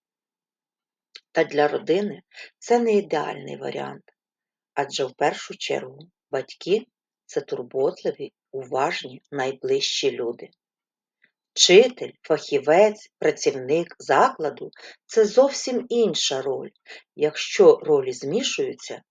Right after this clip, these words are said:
складно і дитині, і батькам. І ми, і батьки, всі хочемо бачити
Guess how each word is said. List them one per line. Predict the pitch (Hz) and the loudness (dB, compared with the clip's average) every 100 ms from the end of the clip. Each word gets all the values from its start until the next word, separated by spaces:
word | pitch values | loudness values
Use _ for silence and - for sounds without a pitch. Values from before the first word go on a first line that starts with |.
| _ | _
складно | - 196 202 208 175 - | -8 2 4 4 -2 -6
і | 220 285 | -6 -2
дитині, | 240 240 - 202 196 165 - _ - | 0 0 2 -2 -2 -12 -20 _ -16
і | 269 | -14
батькам. | - - - - 147 151 _ _ _ _ _ _ _ _ _ _ _ | -14 -16 -12 -10 -10 -18 _ _ _ _ _ _ _ _ _ _ _
І | 233 | 4
ми, | 196 185 208 208 - | 4 4 0 -2 -6
і | 170 | -6
батьки, | 151 143 - - 196 214 208 - - | -2 -2 -4 -8 0 0 0 -4 -18
всі | - - 349 | -6 2 4
хочемо | - 254 254 202 170 | 4 2 2 2 2
бачити | 175 214 - - 160 160 | 4 4 2 -4 -2 -4